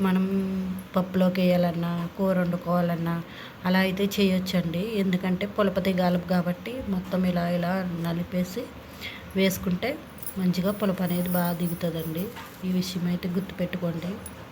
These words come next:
ఇదిగోండి ఇలా అంతా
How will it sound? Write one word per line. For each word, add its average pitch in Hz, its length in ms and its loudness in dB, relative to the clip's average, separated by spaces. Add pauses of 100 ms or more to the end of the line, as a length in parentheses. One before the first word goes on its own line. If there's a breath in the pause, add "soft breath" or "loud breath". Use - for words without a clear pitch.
(2500)
ఇదిగోండి 185 480 4 (160)
ఇలా 180 160 2 (100)
అంతా 196 340 0